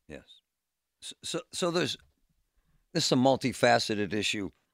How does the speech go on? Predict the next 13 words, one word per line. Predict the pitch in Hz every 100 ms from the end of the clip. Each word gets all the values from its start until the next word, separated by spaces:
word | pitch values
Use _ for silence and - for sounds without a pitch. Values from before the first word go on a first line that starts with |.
| _ _ -
a-, | 110 -
as | 104 95
Larry | 101 104
knows, | 98 98
as | 95 87
I | 92
know. | 90 87 78 _ _ _ -
It's | 107 -
a, | 120 87 - _ _ _ _ _ _ _
a | 101
very | 90 131 117
emotional | 104 117 107 113 107
issue, | 113 101 104 92